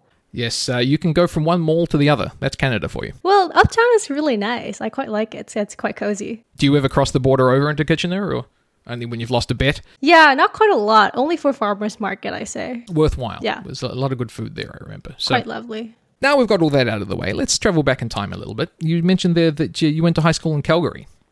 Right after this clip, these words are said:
Speaker 2: I did. I've not been to Ontario before I went to university. So Calgary was, frankly, too cold and not walkable enough for me.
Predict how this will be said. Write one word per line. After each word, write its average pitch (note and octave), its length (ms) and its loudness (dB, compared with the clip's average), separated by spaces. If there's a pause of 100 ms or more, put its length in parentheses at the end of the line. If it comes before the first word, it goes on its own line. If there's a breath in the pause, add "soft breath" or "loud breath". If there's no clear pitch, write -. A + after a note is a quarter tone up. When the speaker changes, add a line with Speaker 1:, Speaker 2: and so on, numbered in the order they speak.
(200)
Speaker 2:
I D#4 280 2
did. F4 320 4
I've G#3+ 220 -2 (180)
not B3 280 2
been F4 140 -2
to D#4 120 0
Ontario G#3+ 580 0 (100)
before G3+ 680 0
I G3+ 400 0
went G#3 180 -4
to G#3 100 -8
university. G3+ 920 -6
So G3+ 560 -2 (440)
Calgary E4+ 460 0
was, D4+ 300 0
frankly, C4 640 -6
too D#4 680 -2
cold B3+ 400 0
and G#3+ 120 -2
not G#3 280 -2
walkable G#3+ 440 -2
enough G3+ 200 -4
for - 160 -14
me. - 240 -12